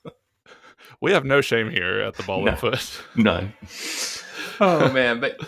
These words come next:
Speaker 1: yeah. Anyway, back to the topic at hand. Uh, Chelsea's first game. You excited?
Speaker 2: Uh, you know what? I like the, maybe just ask me the next question.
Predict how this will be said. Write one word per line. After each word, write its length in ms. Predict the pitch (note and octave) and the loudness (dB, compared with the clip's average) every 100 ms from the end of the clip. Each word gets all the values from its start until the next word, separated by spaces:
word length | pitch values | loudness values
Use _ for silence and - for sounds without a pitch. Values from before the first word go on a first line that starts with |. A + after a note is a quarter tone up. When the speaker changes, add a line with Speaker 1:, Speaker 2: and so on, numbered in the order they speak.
| - - | -16 2
Speaker 1:
yeah. 140 | E3+ E3+ | 6 6
Anyway, 360 | E3+ C#3+ A2+ | 6 4 4
back 300 | A#2+ A3 A3 | 4 2 0
to 100 | C3+ | -4
the 240 | G#2+ F#2+ F2+ | -4 -4 -4
topic 320 | B2+ B2 A#2 | -2 0 -2
at 100 | G#2 | -4
hand. 400 | G2 C#3 C#3 A2+ | -2 0 2 0
Uh, 160 | A2 F#2+ | -2 -8
Chelsea's 340 | - C3+ C3+ | 0 0 0
first 240 | B2+ C3 B2+ | 0 0 2
game. 200 | C3+ C#3 | 2 2
You 80 | C3 | -2
excited? 440 | - C#3 D3+ C#3 - - - _ _ _ _ _ _ _ _ _ _ | -2 -2 -2 -6 -12 -20 -20 _ _ _ _ _ _ _ _ _ _
Speaker 2:
Uh, 260 | C3+ D3 C3+ | 4 6 4
you 140 | C#3 | 0
know 160 | D#3+ F3+ | 0 4
what? 320 | B2+ C3 B2+ | 6 6 4
I 640 | - A#2 C3+ D3 C#3+ A#2 - _ _ _ _ _ _ _ _ _ _ _ _ | 2 6 6 4 -2 -6 -10 _ _ _ _ _ _ _ _ _ _ _ _
like 240 | A2+ A#2 - _ | 0 0 -2 _
the, 320 | A2+ B2+ B2+ - _ | -2 0 -2 -10 _
maybe 640 | B2 B2+ C#3 C#3 A#2 G#2+ F#2+ - _ _ _ _ | 0 0 2 0 -2 -4 -6 -10 _ _ _ _
just 180 | A#2+ D3+ | 0 4
ask 220 | D#3+ D#3 | 4 2
me 80 | C#3+ | 0
the 120 | A2+ | -2
next 200 | A2 G#2 | -2 -2
question. 460 | - F#2 F2+ F2 F#2 | -4 -6 -6 -10 -12